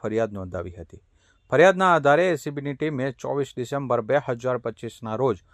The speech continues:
ઉધના મામલતદાર કચેરી ખાતે છટકું ગોઠવ્યું હતું, જ્યારે ફરિયાદી સર્કલ ઓફિસરની ચેમ્બરમાં ગયા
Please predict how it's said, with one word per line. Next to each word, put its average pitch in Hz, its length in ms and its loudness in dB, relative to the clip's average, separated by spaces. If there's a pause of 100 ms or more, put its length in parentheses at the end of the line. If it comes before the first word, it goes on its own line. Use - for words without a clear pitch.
(320)
ઉધના 131 380 2
મામલતદાર 123 540 2
કચેરી 117 360 -4
ખાતે 123 420 0
છટકું - 440 -10
ગોઠવ્યું 107 380 -4
હતું, 135 260 -8 (380)
જ્યારે 113 160 0
ફરિયાદી 151 480 0
સર્કલ 127 420 -2
ઓફિસરની 120 500 -4
ચેમ્બરમાં 104 480 -4
ગયા 107 280 2